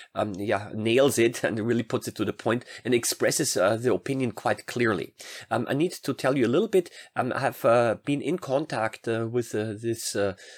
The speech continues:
viewer of my videos, uh, per email, uh, because he had some technical problems, uh, with the microscope, and now he decided to return it.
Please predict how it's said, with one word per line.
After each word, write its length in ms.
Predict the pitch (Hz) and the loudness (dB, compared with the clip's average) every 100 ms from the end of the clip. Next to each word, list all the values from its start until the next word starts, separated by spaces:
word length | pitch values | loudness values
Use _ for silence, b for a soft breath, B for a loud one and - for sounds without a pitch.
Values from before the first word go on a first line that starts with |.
| B | B
viewer 600 | 101 107 127 151 170 165 | -8 -2 0 2 4 4
of 100 | 107 | 2
my 140 | 120 | 0
videos, 520 | 101 131 139 117 117 123 | 0 0 2 2 2 2
uh, 220 | 104 95 92 92 - | 2 2 -4 -10 -8
per 160 | - 113 | -4 0
email, 460 | 127 170 90 98 | 2 2 2 2
uh, 140 | 147 80 | 2 -2
because 460 | 101 113 - 110 | -6 -8 -4 -2
he 60 | - | -2
had 140 | 120 | -2
some 120 | - 101 | -4 -8
technical 420 | 131 - 131 110 | -10 -8 -8 -8
problems, 540 | - 170 180 104 - B B - | 0 2 4 2 0 B B -4
uh, 80 | 107 | -2
with 180 | 107 101 | 0 -2
the 60 | |
microscope, 540 | 95 90 - - 123 123 | -2 -2 -4 -4 -4 -4
and 100 | 101 | -2
now 140 | 90 | -2
he 260 | 107 120 113 B - | -2 -4 -4 B -10
decided 400 | 107 98 104 104 | -4 0 -2 -2
to 240 | - - | -6 -4
return 380 | 107 - 113 110 | -4 -2 0 0
it. 200 | - - | 0 -8